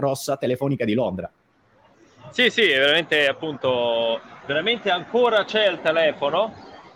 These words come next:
Speaker 1: Ah, ce l'abbiamo?
Speaker 2: C'ho il telefono, eccolo qua, l'ho
Speaker 1: Eccolo
Speaker 2: aggiunto
Speaker 1: qui,
Speaker 2: io.
Speaker 1: ovviamente rosa, rigorosamente
Speaker 2: Rosa,
Speaker 1: rosa.
Speaker 2: certo, certo,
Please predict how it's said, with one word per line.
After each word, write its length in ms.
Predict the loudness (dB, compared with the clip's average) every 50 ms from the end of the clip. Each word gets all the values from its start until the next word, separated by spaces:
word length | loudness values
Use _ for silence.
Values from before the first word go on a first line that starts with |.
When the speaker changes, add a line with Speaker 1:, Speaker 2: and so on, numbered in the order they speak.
| -20 -20 -12 _
Speaker 1:
Ah, 120 | -4 -4
ce 140 | -2 0 0
l'abbiamo? 720 | 0 0 2 2 2 2 0 0 0 0 0 -2 -2 -6 -10 _ _ _ _ _ _ -20 -20 -20 -20 -18 _
Speaker 2:
C'ho 240 | 0 2 4 4
il 80 | 2 2
telefono, 640 | 0 2 2 4 4 2 2 0 0 2 2 2
eccolo 400 | 2 2 0 0 0 0 0 0 0
qua, 260 | 2 2 2 4 4 2 0 -4
l'ho 120 | -4 -2 -2
Speaker 1:
Eccolo 40 |
Speaker 2:
aggiunto 420 | -2 -2 -2 0 0 -2 0 0 0
Speaker 1:
qui, 140 | 0 2 2
Speaker 2:
io. 200 | 2 2 2 2
Speaker 1:
ovviamente 480 | 2 0 0 -2 -4 -4 -4 -4 -2
rosa, 520 | 0 0 0 0 -2 -2 -2 -2 0 0 0
rigorosamente 720 | 0 0 0 0 0 -2 -2 -2 -2 -2 -2 -2 -2 0 0
Speaker 2:
Rosa, 420 | 2 4 4 4 2 2 2 0 0
Speaker 1:
rosa. 20 |
Speaker 2:
certo, 500 | 0 2 2 2 2 0 -4 -6 -8 -8
certo, 520 | -4 -2 -2 -2 -2 -4 _ -4 -6 -6